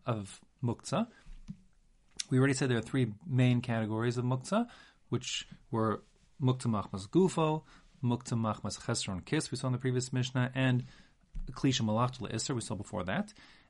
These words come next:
Um, but there are three minor categories of muktzah, um, as far as I'm concerned, and they are much less frequent, and those are muktzah machmas mitzvah, something set aside for a mitzvah,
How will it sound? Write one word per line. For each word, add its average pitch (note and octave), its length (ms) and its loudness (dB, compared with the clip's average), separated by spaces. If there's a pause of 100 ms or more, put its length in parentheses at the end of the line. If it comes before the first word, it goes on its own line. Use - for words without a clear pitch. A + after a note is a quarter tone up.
Um, B2+ 120 2
but C3 100 2
there C3+ 120 4
are C#3+ 40 0
three G3 380 2
minor C3+ 500 2
categories A2 760 -2
of G#2+ 140 -6
muktzah, F3+ 480 0 (600)
um, F#2+ 240 0
as F#2+ 100 -6
far G#2+ 100 -6
as F#2+ 80 -6
I'm E2+ 120 -4
concerned, A3 420 0 (460)
and A2 260 0
they A#2 140 2
are A2 80 4
much A#2+ 320 0
less G#2+ 400 -4
frequent, D3+ 580 -2
and A#2 160 0
those B2 240 0
are A2 160 0
muktzah B2+ 560 0
machmas A2+ 720 -2
mitzvah, B2 420 -2
something A#2+ 220 -2
set A2 140 -6
aside G#2+ 220 -4
for - 120 -10
a F#2+ 80 -2
mitzvah, F3 420 -2